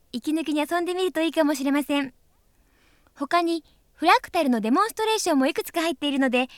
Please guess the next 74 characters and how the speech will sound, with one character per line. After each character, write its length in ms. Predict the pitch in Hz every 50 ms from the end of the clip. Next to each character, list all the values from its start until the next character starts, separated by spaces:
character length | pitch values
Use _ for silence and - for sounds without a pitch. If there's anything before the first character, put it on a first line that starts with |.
| - - -
エ 100 | - 220
タ 120 | - 311
ー 140 | 320 330 330
ナ 100 | 294 285
ル 80 | 262 254
な 120 | 240 240
気 120 | 226 285 285
分 220 | 269 277 262 254
を 60 | 254
味 180 | 247 240 233 294
わ 80 | 330
っ 20 | 381
て 140 | - - 370
み 100 | 339 294
た 100 | - 320
ら 60 | 311
い 60 | 302
か 100 | 294 330
が 100 | 311 330
で 80 | 311 339
し 120 | 294 349
ょ 40 | 320
う 40 | 294
か。 200 | - 269 - - - _ _ _ _ _ - - - - 494 -
し 120 | - -
か 80 | - 320
し、 140 | - 240 -
エ 100 | - 220
タ 140 | 208 - 285
ー 180 | 359 403 392 339
ナ 120 | 294 262
ル 60 | 240
な 100 | 233 214 202
気 120 | - 285
分 160 | 240 240 233
っ 20 | 214
て 120 | - 240
い 80 | 226 240
う 40 |
の 80 | 240 214
は 60 | 196
何 260 | 190 202 247 339 349
で 100 | 277 262
し 100 | 196 -
ょ 80 | 202 190
う 40 | 190
ね。 380 | 185 202 214 214 208 190 185 - _ _ _ _ _ _ _ _ _ _ _ _ _ _ _ _ _ _ _ _ _
続 160 | - 262 262 381
け 140 | - 427 427
て 100 | - 453
い 60 | 453
っ 60 | 392 -
ち 80 | -
ゃ 60 | 440
い 40 | 415
ま 100 | 403 415
し 100 | - 392
ょ 40 | 349
う。 40 | - - _ _ - - - - _ _
次 240 | - 277 302 392 415
は、 180 | 415 247 226 - _ _ _
エ 100 | 214 254
ム 100 | 320 392
エ 40 | 453 494
ス 120 | - -
ド 80 | - 440
ス 120 | - -
の 140 | 294 247 208 190
フ 120 | - -
リ 60 | 269
ー 40 | 359
ウ 20 | 415 440 440 415 381 330
ェ 80 | 269 226
ア。 120 | - -